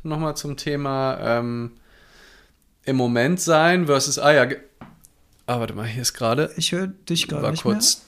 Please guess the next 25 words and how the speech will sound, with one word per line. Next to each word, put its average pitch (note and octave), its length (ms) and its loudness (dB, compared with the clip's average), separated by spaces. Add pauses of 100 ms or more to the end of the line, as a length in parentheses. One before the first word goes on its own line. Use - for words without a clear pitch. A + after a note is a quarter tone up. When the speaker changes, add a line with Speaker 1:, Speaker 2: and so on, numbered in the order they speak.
(120)
Speaker 2:
mehr. B2 100 -4
Speaker 1:
ja. B2 100 0
Speaker 2:
Ah, D#3+ 120 -2
jetzt C3+ 240 -6
höre C3 80 -6
ich C#3 40 0
Speaker 1:
Ja, D3 80 4
Speaker 2:
dich D3 60 6
Speaker 1:
ja, C#3 100 6
es C3+ 80 2
Speaker 2:
wieder. C3+ 100 4
Speaker 1:
war B2+ 80 8
gerade B2+ 140 4
Strom, C#3+ 480 2
Stromsparmodus, A2+ 800 0
den A2+ 80 -4
machen A#2 120 -2
wir A2 60 0
gerade G#2+ 440 2
kurz - 340 -4
den, G2+ 360 2
äh, F2+ 840 -2
Akku A2 220 -2
dran, G#2 280 -2
warte. A2+ 240 0